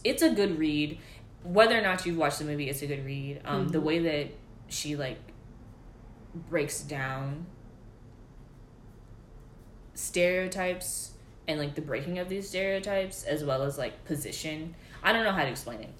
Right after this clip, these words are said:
Speaker 1: I feel like just read it and
Speaker 2: Mm-hmm.
Speaker 1: <laughs> you'll, you'll enjoy it. But also Ma, if I hadn't read that article, I think I'd be, like, able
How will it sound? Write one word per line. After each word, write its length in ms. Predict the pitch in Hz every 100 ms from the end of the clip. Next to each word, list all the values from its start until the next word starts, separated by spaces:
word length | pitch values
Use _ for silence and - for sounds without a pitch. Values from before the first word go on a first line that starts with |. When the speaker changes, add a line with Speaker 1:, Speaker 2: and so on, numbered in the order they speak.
| -
Speaker 1:
I 220 | 156 156
feel 220 | 151 143
like 280 | 135 135 135
just 280 | 143 139 - - -
read 160 | 135
it 120 | 139 139 - - -
and 200 | - 226 240
Speaker 2:
Mm-hmm. 20 |
Speaker 1:
<laughs> 240 | 214 -
you'll, 260 | 240 202 - - - -
you'll 220 | 156 147
enjoy 320 | 147 143 147
it. 160 | 139 151
But 180 | 180 -
also 340 | 185 196 175
Ma, 320 | 151 160 180 151
if 120 | 180
I 80 | 220
hadn't 220 | 240 175
read 140 | 165
that 100 | 151
article, 320 | 123 151 147
I 80 | 135
think 160 | 131 123
I'd 100 | 117
be, 140 | 113 113 - - - - - -
like, 260 | 139 127 - -
able 640 | - 135 135 127 - 170